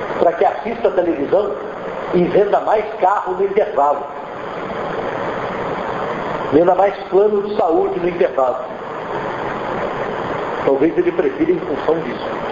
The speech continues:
Seja pouco transformador. Talvez seja a nossa maior crítica à imprensa. Mas é melhor com a que nós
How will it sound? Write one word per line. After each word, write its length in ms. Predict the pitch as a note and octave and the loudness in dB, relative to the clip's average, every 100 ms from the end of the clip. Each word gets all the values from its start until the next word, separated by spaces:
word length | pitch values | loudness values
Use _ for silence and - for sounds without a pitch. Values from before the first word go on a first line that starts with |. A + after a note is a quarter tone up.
| - - | -2 0
Seja 200 | C#3 D3 | 2 2
pouco 340 | - G#3 A3 | 4 2 2
transformador. 640 | G#3+ E3+ - D#3 D#3 B2 G#2+ - C#3+ - | -4 -4 0 2 2 2 -2 -4 -4 0
Talvez 260 | A#2+ C3+ D3 | 2 2 2
seja 180 | C3 | 2
a 20 | C3+ | 4
nossa 240 | C3 C3+ | 2 2
maior 240 | B2+ D#3 | 2 2
crítica 380 | - C3+ - A#2 | 0 -4 -2 -2
à 40 | A2 | -2
imprensa. 380 | - - - - - - - - G#2+ A2 G#2 G#2 G#2 G2+ - - - - - - G#2 G2+ F#2+ - - - - - - - - - - - - - - - - - - - - - - - - - - - - - | -2 -4 -4 -6 -6 -6 -6 -4 -4 -4 -4 -4 -4 -4 -4 -4 -4 -4 -4 -2 0 0 -2 -4 -4 -4 -4 -4 -4 -4 -4 -4 -4 -4 -4 -4 -4 -4 -4 -4 -4 -4 -4 -4 -4 -4 -4 -4 -4 -4 -2 0
Mas 180 | A#2 | 2
é 60 | C#3+ | 4
melhor 320 | C#3 A#2 C#3 | 2 4 2
com 100 | - | 2
a 20 | C#3 | 0
que 120 | C#3 | 2
nós 180 | B2+ | 0